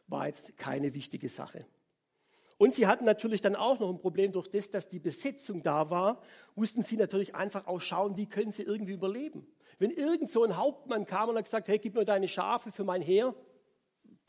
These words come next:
hätte er sie hergeben müssen. Also eine riesige Angst, die halt da ist und dann eben keine Hoffnung, dass man das irgendwie ändern kann. Sie waren wirklich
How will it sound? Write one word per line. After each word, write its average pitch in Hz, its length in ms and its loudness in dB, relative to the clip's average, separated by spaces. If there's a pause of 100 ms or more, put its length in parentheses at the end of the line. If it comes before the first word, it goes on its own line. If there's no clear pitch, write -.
(120)
hätte 139 180 -6
er 127 40 -8
sie 143 120 -8
hergeben 190 360 -6
müssen. 120 240 -10 (640)
Also 147 180 -4
eine 180 140 4
riesige 240 540 -2
Angst, 269 360 -2
die 196 120 -4
halt 165 220 -2
da 165 200 0
ist - 160 -8 (200)
und 208 140 0
dann 226 100 0
eben 247 280 -2 (240)
keine 269 480 0
Hoffnung, 285 340 0
dass 233 160 -4
man 233 80 -6
das 220 140 -4
irgendwie 294 420 -2
ändern 403 300 -6
kann. - 200 -10 (880)
Sie 180 140 -6
waren 202 200 -2
wirklich 277 280 -2